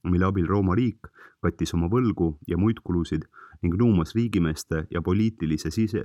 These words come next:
poliitilisse siseringi kuulujate taskuid. Roomlaste, roomlaste poolt kasutatud lähenemise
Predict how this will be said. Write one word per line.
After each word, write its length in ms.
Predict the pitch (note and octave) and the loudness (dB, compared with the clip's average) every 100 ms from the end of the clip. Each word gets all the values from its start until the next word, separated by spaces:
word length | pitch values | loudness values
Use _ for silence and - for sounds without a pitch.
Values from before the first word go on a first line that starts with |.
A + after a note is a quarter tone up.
| - - | -6 -2
poliitilisse 680 | A2 G#2+ F2+ E2 - E2+ - | 0 0 0 -2 -2 -4 -6
siseringi 640 | - B2+ B2 E2+ E2+ D#2 D#2 | -6 -6 -2 0 0 -2 0
kuulujate 540 | G#2+ F#2+ E2 D#2 E2 | 2 2 2 -2 -6
taskuid. 560 | D#2 D#2 - - - - _ _ _ _ _ _ _ _ _ _ _ _ _ _ - - - - - - | -8 -12 -14 -14 -16 -18 _ _ _ _ _ _ _ _ _ _ _ _ _ _ -18 -18 -20 -20 -10 2
Roomlaste, 340 | D#3+ D#3+ - - | 4 6 2 -2
roomlaste 500 | G2+ D3 D3 G#2 A#2 | 2 4 4 2 2
poolt 220 | A2 G2+ | 2 2
kasutatud 580 | D3+ C3+ G2 F#2 F2+ F2 | 0 0 0 0 0 0
lähenemise 640 | B2 C3+ F#2 F2 - F2 | 0 2 2 2 0 -2